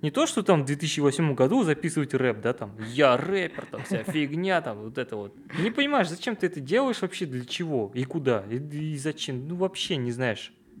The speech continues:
Speaker 1: у тебя нет представления. Сейчас, когда в более взрослом возрасте, я такой, я хочу делать то, то, то, и как бы я по ступеням понимаю, куда двигаться дальше. Как бы это не просто игра,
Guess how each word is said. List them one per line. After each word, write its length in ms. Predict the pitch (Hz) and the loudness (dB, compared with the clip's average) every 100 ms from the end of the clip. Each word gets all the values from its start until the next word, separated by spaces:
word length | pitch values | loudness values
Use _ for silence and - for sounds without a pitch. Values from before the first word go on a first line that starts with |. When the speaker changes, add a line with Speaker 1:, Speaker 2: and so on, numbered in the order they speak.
| - | -16
Speaker 1:
у 60 | 127 | -4
тебя 120 | 151 | 0
нет 240 | 156 160 - | 2 0 -2
представления. 680 | 120 - 127 123 123 110 101 - - - | -6 -2 -2 0 0 -2 -8 -18 -20 -16
Сейчас, 320 | - 202 220 | -2 0 0
когда 220 | 165 139 | 0 -2
в 40 | 131 | 4
более 260 | 139 131 | 4 4
взрослом 420 | 120 139 135 127 | 4 2 2 -2
возрасте, 480 | 123 160 156 127 - | -2 -2 -2 -6 -2
я 80 | 120 | -2
такой, 380 | 113 - 117 107 - - _ - - | -2 -4 -4 -6 -10 -20 _ -20 -4
я 160 | 131 202 | 2 2
хочу 260 | 247 233 | 2 -4
делать 380 | 190 185 175 175 | 2 4 4 0
то, 200 | - 170 | 2 2
то, 280 | 165 - 151 | 2 2 0
то, 480 | 143 135 196 339 330 - - - - _ - - | 0 0 0 0 -4 -20 -20 -20 -20 _ -20 -8
и 400 | 127 127 123 120 | -2 0 0 -2
как 240 | 123 117 | -6 -8
бы 280 | 123 120 120 | -2 0 2
я 240 | 113 127 123 - _ - | 2 2 0 -2 _ -14
по 60 | 135 | -14
ступеням 540 | - 160 180 151 113 | -8 -4 -2 0 -2
понимаю, 540 | - 131 127 139 131 107 | -2 -2 0 -2 -2 -4
куда 220 | 113 113 | -4 -2
двигаться 440 | 113 120 117 - 120 | -2 -6 -8 -10 -4
дальше. 380 | 120 101 - - - - | -4 -4 -12 -20 -20 -16
Как 140 | - 135 | -8 0
бы 120 | 139 | 4
это 160 | 135 156 | 4 4
не 140 | 160 | 2
просто 480 | 160 170 156 - 117 | 4 2 2 -2 -6
игра, 380 | 120 110 98 | -2 -4 -4